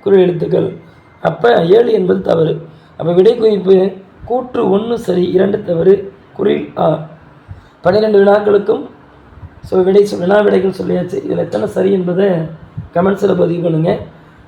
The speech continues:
நாளைக்கான தேர்வு என்ன அப்படின்னா, யாப்பருங்கலம், யாப்பருங்கல காரிகை, நம்பி எகப்பொருள், இந்த மூணு தலைப்புகள்ல நாளைக்கு தேர்வு நடக்கும். நாளை நன்கு படிங்க.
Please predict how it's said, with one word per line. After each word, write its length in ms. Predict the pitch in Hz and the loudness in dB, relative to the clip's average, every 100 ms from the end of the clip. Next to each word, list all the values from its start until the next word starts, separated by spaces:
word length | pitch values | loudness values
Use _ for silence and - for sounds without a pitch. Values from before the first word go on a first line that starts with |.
| - | -4
நாளைக்கான 720 | 175 208 247 247 - 214 202 | 0 2 2 2 2 2 0
தேர்வு 280 | 208 220 202 | 2 2 2
என்ன 180 | 180 196 | 0 0
அப்படின்னா, 400 | 175 170 196 247 - - - _ _ 160 | -2 -2 -2 -4 -10 -20 -20 _ _ -2
யாப்பருங்கலம், 920 | 175 - - 240 220 190 196 220 - - - _ - - | 0 0 2 2 4 2 2 0 -6 -16 -20 _ -20 -8
யாப்பருங்கல 720 | 165 196 214 233 226 208 185 185 | 0 0 2 2 2 2 0 0
காரிகை, 580 | - 190 180 208 247 - - - _ - | 0 0 2 0 -2 -12 -20 -20 _ -2
நம்பி 380 | 180 226 254 | 0 0 2
எகப்பொருள், 520 | 226 190 170 165 151 151 - - - _ - 175 | 0 0 0 0 0 -2 -10 -20 -20 _ -14 -6
இந்த 220 | 214 214 | 0 0
மூணு 200 | 208 240 | 2 0
தலைப்புகள்ல 500 | 226 208 208 208 208 | 0 0 0 0 2
நாளைக்கு 320 | 208 180 180 | 2 0 -2
தேர்வு 220 | 160 180 | -2 -2
நடக்கும். 420 | 175 175 170 233 294 - - - - _ | 0 -2 -4 -6 -8 -20 -20 -20 -20 _
நாளை 220 | 160 170 | -2 0
நன்கு 280 | 175 180 202 | 0 0 0
படிங்க. 420 | 185 175 170 196 | 0 0 -2 -4